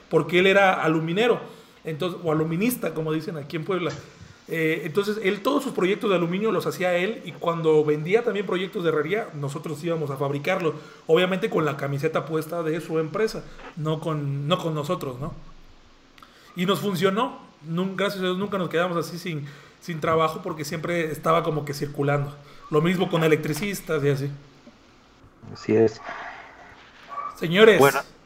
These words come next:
Speaker 2: ajá.
Speaker 1: llevamos una hora en este podcast, que no es podcast. ¿Qué, qué, qué tiempo de duración? Yo ahí sí desconozco mucho. ¿Qué tanta duración dura un podcast para no hacerlo tan largo, para dejar tema tal vez para la siguiente semana o la siguiente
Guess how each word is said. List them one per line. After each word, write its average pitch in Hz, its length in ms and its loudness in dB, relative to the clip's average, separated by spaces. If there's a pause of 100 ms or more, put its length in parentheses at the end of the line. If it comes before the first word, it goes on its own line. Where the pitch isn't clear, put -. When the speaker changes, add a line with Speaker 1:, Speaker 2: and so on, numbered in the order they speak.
(140)
Speaker 2:
ajá. 117 180 -4 (600)
Speaker 1:
llevamos 254 720 10
una 240 340 8
hora 240 640 8 (280)
en 151 140 -8
este 160 220 -6
podcast, 185 580 -4
que 147 100 -6
no 143 120 -2
es 151 80 -4
podcast. 185 520 -4 (920)
¿Qué, 262 320 12 (240)
qué, 240 400 10
qué 233 100 2
tiempo 247 420 4
de 214 80 12
duración? 175 500 2
Yo 180 120 4
ahí 190 140 4
sí 185 240 -4
desconozco 156 520 -4
mucho. 165 420 -6
¿Qué 190 100 -4
tanta 214 280 -4
duración 180 460 -2
dura 180 180 0
un 175 140 -6
podcast 170 480 -6 (320)
para 156 180 2
no 160 120 0
hacerlo 175 300 -4
tan 170 200 -2
largo, 190 300 0
para 160 160 0
dejar 151 340 -4
tema 175 260 -4
tal 156 140 -2
vez 160 140 -2
para 143 320 -2
la 143 280 -2
siguiente 139 340 -8
semana 151 560 -2
o - 20 -6
la 139 160 -6
siguiente 151 400 -6